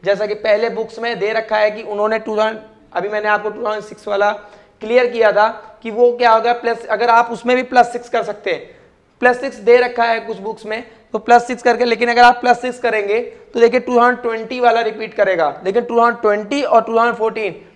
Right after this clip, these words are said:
दोनों अलग अलग हैं, ये नॉन लीप ईयर है और टू थाउजेंड ट्वेंटी मेरा क्या है, लीप ईयर है,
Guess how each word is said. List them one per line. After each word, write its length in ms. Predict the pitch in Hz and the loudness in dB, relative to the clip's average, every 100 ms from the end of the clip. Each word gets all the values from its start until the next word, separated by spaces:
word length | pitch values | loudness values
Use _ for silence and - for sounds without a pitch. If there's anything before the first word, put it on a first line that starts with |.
| - | 0
दोनों 220 | 220 247 | 0 2
अलग 220 | 240 226 | 0 2
अलग 220 | 233 233 233 | 4 2 2
हैं, 220 | 262 277 | -6 -8
ये 180 | 156 220 | 0 0
नॉन 260 | 208 202 247 | 2 4 4
लीप 240 | 254 226 | 2 0
ईयर 180 | 240 240 | 2 2
है 100 | 240 240 | 2 -2
और 160 | - 196 | -12 -2
टू 80 | 226 | 0
थाउजेंड 160 | 233 | 0
ट्वेंटी 280 | 233 214 240 | -6 -8 -6
मेरा 200 | 226 233 | -2 -2
क्या 160 | 233 247 | 0 2
है, 140 | 233 - - - _ | 2 -2 -10 -20 _
लीप 280 | 202 277 294 | -6 -6 -4
ईयर 200 | 247 233 | 0 2
है, 100 | 190 | 2